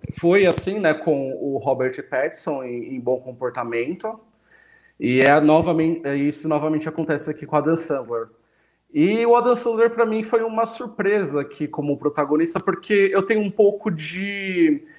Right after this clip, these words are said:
receios quando eu vejo esses atores, é, que se definem como comediantes, é, tentando se levar a sério em um papel dramático.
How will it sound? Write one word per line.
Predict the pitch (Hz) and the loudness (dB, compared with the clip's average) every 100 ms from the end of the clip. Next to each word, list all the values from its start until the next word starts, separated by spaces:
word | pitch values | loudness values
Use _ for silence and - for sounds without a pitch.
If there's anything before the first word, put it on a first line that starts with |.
| - - | -20 -4
receios | 175 175 175 202 185 185 185 | 2 2 4 4 4 4 0
quando | - 180 175 | -2 0 2
eu | 175 | 2
vejo | - 170 170 170 156 143 165 160 156 156 | 4 4 6 4 2 0 2 4 4 2
esses | 151 156 156 - - 156 143 139 123 - - _ - _ _ - | 0 -2 -4 -8 -4 0 0 -2 -8 -14 -16 _ -20 _ _ -2
atores, | - - 160 160 156 147 127 117 - 139 | -2 2 2 2 2 0 -6 -16 -12 -4
é, | 135 127 123 | -2 0 -2
que | 120 | -6
se | - 151 | -12 -4
definem | 151 156 165 170 | -4 -2 -2 -2
como | 156 151 | -2 -2
comediantes, | 160 143 147 131 147 151 185 202 190 - | -2 0 0 2 4 4 2 -4 -8 -2
é, | 156 147 | 2 2
tentando | 147 143 160 151 | 0 -4 -4 -4
se | 156 | 0
levar | 147 139 139 | 2 4 4
a | 143 | 2
sério | - 143 143 143 151 151 147 - _ _ - | -2 0 2 2 4 2 0 -12 _ _ 2
em | 147 151 | 4 6
um | 147 147 | 4 4
papel | 151 156 147 | 4 4 2
dramático. | 156 156 143 135 - - - 123 113 | 2 6 6 6 2 -12 -16 -14 -16